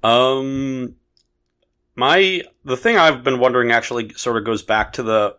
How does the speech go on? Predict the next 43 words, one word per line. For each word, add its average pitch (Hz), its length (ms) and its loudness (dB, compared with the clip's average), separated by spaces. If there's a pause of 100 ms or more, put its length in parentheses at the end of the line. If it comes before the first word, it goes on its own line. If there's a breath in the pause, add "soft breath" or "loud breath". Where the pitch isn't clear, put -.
what 110 180 -6
we 110 80 -12
were 110 120 -2
talking 113 280 -2
about 107 120 -4
at 92 60 -14
the 98 60 -10
beginning, 90 580 -4 (100)
and 101 160 -4
just 117 240 -2
the 117 100 2
whole 107 720 2 (640)
g-, - 100 -20 (280)
getting 117 320 2
into 110 200 -4
this 110 180 -4
space - 600 -4
of 92 300 -6
Twitter 104 680 0
as 98 280 0
a, 95 200 -4 (200)
of 87 320 -4 (580)
a 92 120 0
venue 95 560 -2
for 98 220 -10
selling 98 460 -2
cards. 90 720 -2 (100)
And 98 320 -2 (640 soft breath)
I 113 80 4
don't 151 140 6
know 151 160 4
if 139 100 -2
it 139 100 -4
was 110 160 -2
conscious 135 520 -2
on 143 100 0
your 143 140 2
part 143 260 2
or 127 100 2
just 113 220 -4
sort 117 200 0
of 101 180 0
serendipitous, 107 1080 0